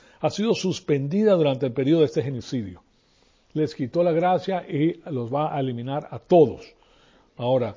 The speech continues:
el genocidio es para remover a los que han sido maldecidos. Han sido maldecidos por la palabra de Dios y estas personas, pues, van a la a-, al, al lago de fuego, van a tener, ahí van a terminar. Entonces la justicia divina ha existido siempre.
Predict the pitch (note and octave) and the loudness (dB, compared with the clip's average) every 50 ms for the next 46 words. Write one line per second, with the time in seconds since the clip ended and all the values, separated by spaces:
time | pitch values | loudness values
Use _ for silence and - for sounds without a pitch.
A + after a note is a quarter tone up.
0 | - _ - C3 A2+ C3+ C#3+ C#3+ C3 - - F3 F#3+ G#3 G#3 G3+ F#3+ - - - | -14 _ -8 -6 -4 -4 -4 -4 -6 -2 0 0 4 4 4 2 2 -4 -12 -20
1 | _ _ _ - - D3 E3+ D#3+ - - - - - D#3+ D3 C3+ C3 - - - | _ _ _ -2 0 2 2 2 0 -6 -12 0 0 4 4 4 2 0 -4 -2
2 | C3 D#3 D#3+ E3+ E3 E3 E3+ F3+ F3+ F#3 F3 - - - E3+ D3 C#3 - - E3 | 0 0 2 4 6 6 6 6 6 4 -2 -8 -8 -2 0 0 0 0 0 -2
3 | D3 C3+ - - D3+ D#3 D#3 D3+ - - - - _ _ _ _ - - C3 C3 | -4 -4 -2 0 2 2 4 2 0 -2 -6 -16 _ _ _ _ -12 -6 -4 -2
4 | A#2+ A#2 A2 G#2+ - - C#3 B2+ A2+ F#2+ - - - _ _ _ _ _ - - | -2 -2 -2 -4 -6 -4 -4 -4 -4 -6 -10 -14 -20 _ _ _ _ _ -14 -8
5 | D3+ E3 E3+ D#3 C3+ A2+ - - - F3+ G3 F3+ - - B2+ - - A#2+ A#2+ B2 | -6 -4 -4 -4 -4 -6 -8 -10 -6 -2 -2 -2 -2 -4 -8 -8 -8 -8 -6 -4
6 | C3 C3 C3 B2 A2 G#2+ C3 E3+ G3 G#3+ G#3+ - - - - - _ _ _ _ | -2 -2 -2 -2 -4 -2 0 2 2 2 2 2 -2 -10 -20 -20 _ _ _ _
7 | - C#3+ C3 - D3+ - D#3 B2 - - D3+ D#3+ E3 C#3+ - C#3+ C#3+ C3 - - | -6 -6 -4 -4 -6 -6 -6 -6 -4 -4 -4 -4 -4 -6 -4 -4 -4 -4 -6 -12
8 | _ _ _ - D3 D3 D3+ E3 - - - C#3+ C3+ C3+ C3+ C#3+ D3+ - _ _ | _ _ _ -2 -2 -2 0 -2 -6 -12 -8 -6 -4 -4 -2 -4 -6 -8 _ _
9 | _ _ _ _ _ _ _ _ _ _ _ _ _ - _ - - A#2 A#2 - | _ _ _ _ _ _ _ _ _ _ _ _ _ -20 _ -10 -8 -8 -8 -8
10 | A#2+ A#2 A2+ G#2 - - A#2 A#2 A#2 C3 D#3+ F#3 G3+ F#3 - E3+ F#3 F3+ F3 C#3+ | -10 -10 -10 -10 -10 -8 -6 -2 0 2 4 4 2 2 4 4 4 4 4 2
11 | C3+ D3 C#3 D3+ C3+ B2 B2 C3 C3+ C3 - - A#2+ A#2 C#3+ D3+ E3+ E3+ D#3+ - | 0 0 -2 -4 -6 -6 -6 -8 -10 -10 -8 -10 -8 -6 -4 -4 -4 -6 -4 -6
12 | C#3 A#2+ A#2+ A#2 A2+ A2 - _ _ _ _ - - - - _ - C#3 F#3 D#3+ | -6 -8 -8 -10 -10 -12 -14 _ _ _ _ -20 -20 -20 -20 _ -10 -4 -4 0
13 | F#3+ G#3 G#3 F3 - D3+ C#3 - - A3 A3 E3 F#3 F#3 D#3+ D#3 F3 G3 G3+ F#3 | 2 2 2 2 2 0 -6 -4 -4 -6 -4 0 0 0 0 0 -2 0 -2 -2
14 | D3 C3 C#3 - C3+ C3 E3+ - E3 D#3 - - D#3 - - - E3+ F3+ F#3+ F3+ | -2 -4 -6 -6 -6 -8 -6 -6 -6 -8 -8 -8 -14 -14 -10 -8 -6 -6 -6 -6
15 | B2+ - - - - C3 C3 G2+ E2+ E2+ _ - | -8 -12 -14 -12 -10 -8 -8 -8 -8 -12 _ -20